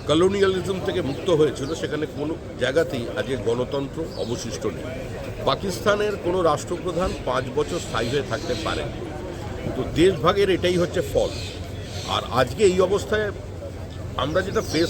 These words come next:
করছি বা ওখানের হিন্দুরা, জৈন, বুদ্ধরা, আহ, চাকমারা যেটা ফেস করছে, তার একমাত্র কারণ হচ্ছে যেদিন মোহাম্মদ আলী জিন্নাহ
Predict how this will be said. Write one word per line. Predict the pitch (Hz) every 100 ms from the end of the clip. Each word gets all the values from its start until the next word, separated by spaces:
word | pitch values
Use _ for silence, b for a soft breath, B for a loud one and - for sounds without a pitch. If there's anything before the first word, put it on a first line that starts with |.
| -
করছি | 190 - 214 240 175
বা |
ওখানের | 139 160 202 175
হিন্দুরা, | 143 160 175 180 185 180 - - - - - - - -
জৈন, | 151 165 180
বুদ্ধরা, | 160 156 - 170 175 175
আহ, | 151 - - - - - - 110 113 113 98 92 107
চাকমারা | 156 151 180 185
যেটা | 185 180 160
ফেস | 165 151
করছে, | 190 - 220
তার | 165
একমাত্র | 131 127 185 175 190
কারণ | 156 147 151
হচ্ছে | 117 - 165 240 - 117
যেদিন | 135 185 240 - - - - -
মোহাম্মদ | 117 170 214 226
আলী | 208 196 175
জিন্নাহ | 139 139 165